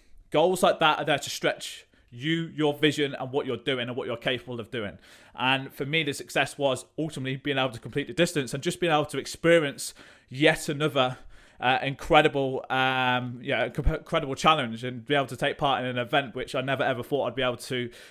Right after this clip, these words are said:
um, take part in. I'd be lying if I said I wasn't a little bit disappointed that I didn't achieve it. I think naturally that's just how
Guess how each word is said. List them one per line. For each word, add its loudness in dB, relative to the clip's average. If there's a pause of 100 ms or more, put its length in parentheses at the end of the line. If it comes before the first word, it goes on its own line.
(100)
um, 2
take -2
part 2
in. -4 (360)
I'd 0
be 2
lying 6
if -2
I 2
said 2
I 4
wasn't -4
a -2
little 4
bit 0
disappointed -2
that 0
I 0
didn't 0
achieve 0
it. 4
I -2
think -6
naturally -2 (100)
that's -4
just -6
how 0